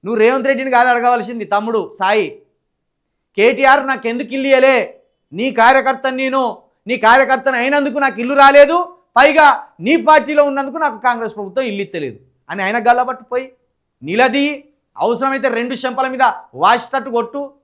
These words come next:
అన్ని పెద్ద పెద్ద మాటలు మాట్లాడతాను. కేటీఆర్ తొమ్మిది సంవత్సరాల నుండి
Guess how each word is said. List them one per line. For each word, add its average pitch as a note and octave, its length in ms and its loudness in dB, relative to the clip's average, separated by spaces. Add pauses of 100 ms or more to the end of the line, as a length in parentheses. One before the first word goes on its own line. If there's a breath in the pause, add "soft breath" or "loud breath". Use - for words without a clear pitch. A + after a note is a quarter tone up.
(880)
అన్ని A3+ 180 -6
పెద్ద A3 260 -2
పెద్ద C4 120 -4
మాటలు B3+ 300 -2
మాట్లాడతాను. B3+ 560 -4
కేటీఆర్ C4 380 -2
తొమ్మిది C#4+ 300 -4
సంవత్సరాల D4 360 0
నుండి D4+ 340 -6